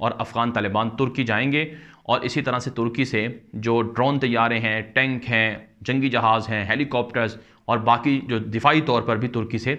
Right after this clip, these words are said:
तालिबान मदद लेंगे। और इससे भी बढ़कर जो अहम बात है वो ये है कि उम्मत मुस्लिमा वो तुर्क,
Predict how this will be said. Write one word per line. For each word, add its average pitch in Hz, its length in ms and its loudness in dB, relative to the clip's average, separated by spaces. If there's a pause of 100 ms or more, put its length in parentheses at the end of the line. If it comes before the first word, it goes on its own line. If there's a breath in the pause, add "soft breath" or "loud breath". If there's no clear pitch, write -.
तालिबान 110 340 2
मदद 95 280 -2
लेंगे। 90 260 -2 (380 loud breath)
और 127 180 2
इससे 165 220 0
भी 170 60 4
बढ़कर 143 260 0
जो 123 120 -2
अहम 123 200 0
बात 110 200 4
है 123 60 0
वो 107 100 -2
ये 101 160 -2
है 101 160 -2
कि - 220 -6
उम्मत 180 360 2 (100)
मुस्लिमा 98 520 -2 (640 soft breath)
वो 120 280 4 (640)
तुर्क, 165 360 0